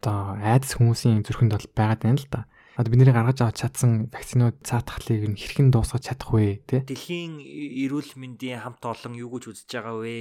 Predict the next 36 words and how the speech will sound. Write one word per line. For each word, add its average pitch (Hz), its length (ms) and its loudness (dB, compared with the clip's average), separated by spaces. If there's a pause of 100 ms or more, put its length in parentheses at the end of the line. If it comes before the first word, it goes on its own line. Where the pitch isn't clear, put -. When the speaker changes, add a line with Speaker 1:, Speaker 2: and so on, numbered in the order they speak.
(140)
Speaker 2:
вэ - 0 -
гэхээр 110 320 -10 (320)
яг 143 80 -6
одоогийн 151 540 -2
байгаа 127 260 -6
мэдээллээс 117 720 -10
харахад - 400 -12
бол 107 220 -8 (580)
COVID-19 139 540 -2 (160)
гэдэг 110 460 -10 (280)
энэ - 0 -
вирустэй 117 880 -8
энэ 123 140 -10
өвчнөд - 400 -14
бол 107 240 -10
бид 110 180 -16
нэр 104 200 -18 (340)
цааш - 400 -8
та 113 80 -8
ер 107 160 -14
нь 104 160 -16
зэрэгцэн - 480 -10
амьдарсаар 117 640 -6
байх 107 240 -8
болно 104 320 -12
гэж - 240 -16 (340)
үзэж - 240 -16
байгаа 113 160 -8
юм 110 140 -12
байна - 160 -12
лээ 175 80 -8 (340)
энэ 131 160 -8
подкаст - 480 -10
хэлэхэд 117 320 -10
оргил 117 240 -10
дурдчихсан 110 800 -12